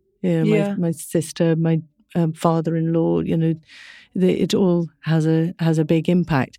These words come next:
Speaker 1: And, but also, I personally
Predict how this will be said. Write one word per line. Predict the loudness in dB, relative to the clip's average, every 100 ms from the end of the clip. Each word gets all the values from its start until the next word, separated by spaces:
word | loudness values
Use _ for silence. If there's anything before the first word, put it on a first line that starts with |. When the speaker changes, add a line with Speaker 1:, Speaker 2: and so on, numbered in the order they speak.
| -18 -6
Speaker 1:
And, | -2 0
but | 0 0 0
also, | 4 4 2 0 0 0 -4 _ _ _ -20 _ _ _ _ 2
I | 4
personally | 4 2 2 2 0 0 -2